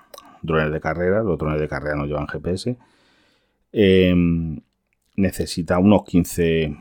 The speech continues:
doce, quince satélites para estar bien. Y claro, tienes que poder bloquear esos satélites. Y si hay un índice kappa alto, es más complicado.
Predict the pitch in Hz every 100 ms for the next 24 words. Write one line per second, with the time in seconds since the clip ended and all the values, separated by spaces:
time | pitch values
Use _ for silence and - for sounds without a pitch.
0 | - - - 87 98 - 98 - 92 85
1 | 90 85 90 95 113 117 92 76 - 82
2 | 80 76 73 78 117 139 76 - 80 -
3 | 85 190 76 76 80 71 80 85 95 92
4 | 85 85 78 80 101 131 95 76 76 82
5 | 82 85 90 90 90 - 87 87 82 87
6 | 87 113 113 98 78 87 - _ _ -
7 | 87 82 76 - 73 71 -